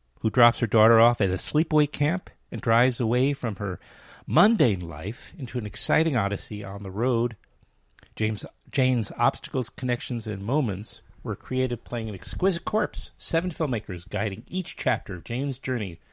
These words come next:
without knowledge of what the other directors were doing. That's a nice little,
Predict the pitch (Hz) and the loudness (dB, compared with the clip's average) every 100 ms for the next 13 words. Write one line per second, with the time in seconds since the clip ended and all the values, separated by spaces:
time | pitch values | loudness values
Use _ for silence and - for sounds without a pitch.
0 | _ _ - 113 107 123 110 101 92 92 | _ _ -14 -4 -2 -2 -4 -6 -4 -8
1 | - - _ _ 110 90 92 95 - - | -10 -18 _ _ -10 -4 -4 -4 -12 -14
2 | 104 110 104 101 95 - - 95 90 - | -8 0 2 2 0 -4 -8 -4 -4 -4
3 | 90 85 - _ - 90 - 143 90 107 | -6 -6 -10 _ -8 -2 4 4 4 2
4 | 139 - 117 110 117 - 117 107 101 92 | 0 -2 -6 -4 -4 -6 -6 -4 -4 -6